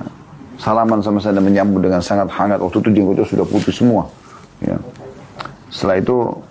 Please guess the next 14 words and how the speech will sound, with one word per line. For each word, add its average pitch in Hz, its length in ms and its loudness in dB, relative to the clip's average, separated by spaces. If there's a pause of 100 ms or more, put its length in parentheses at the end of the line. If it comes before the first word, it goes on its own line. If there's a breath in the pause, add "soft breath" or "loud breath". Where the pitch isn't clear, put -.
(240)
kami 104 200 2
pelukan, 95 480 2
kemudian 90 400 2
dia 87 120 2
panggil 90 240 2
duduk. 85 320 2
Lalu 104 320 2
dia 90 40 0
sempat 95 400 -2
pegang 98 280 2
jenggot 87 280 2
saya, 95 200 2
dia 92 40 0
mengatakan, 92 520 0